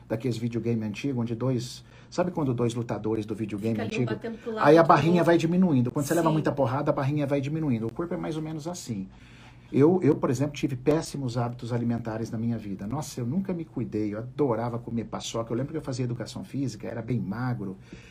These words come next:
Speaker 1: E às vezes à noite, toda a fa-, toda a faculdade era à noite, né? Minha faculdade era à noite. Todo dia eu ia pra faculdade e comia seis paçoca.
Speaker 2: Nossa.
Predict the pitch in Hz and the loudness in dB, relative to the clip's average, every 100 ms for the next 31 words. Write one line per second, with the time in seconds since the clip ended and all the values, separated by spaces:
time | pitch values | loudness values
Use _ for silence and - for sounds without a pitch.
0 | - - 123 117 135 135 139 127 131 151 | -20 -2 0 2 0 -2 0 2 2 2
1 | - - 208 208 196 143 - 170 151 127 | 0 -2 0 0 -2 -4 -2 -4 -4 -6
2 | 139 123 139 147 156 139 117 101 101 110 | -6 -4 -2 0 0 0 0 -2 -4 -6
3 | 113 117 113 113 120 139 131 101 - 175 | -4 -6 -4 -4 -2 -2 -2 -4 -6 -2
4 | 190 131 175 151 143 131 127 - 135 - | -2 0 2 2 0 -6 -6 -6 -6 -4
5 | 185 190 - 143 131 113 98 - - - | -4 -4 -2 -4 -4 -6 -8 -6 -4 -6
6 | - - - | -8 -12 -18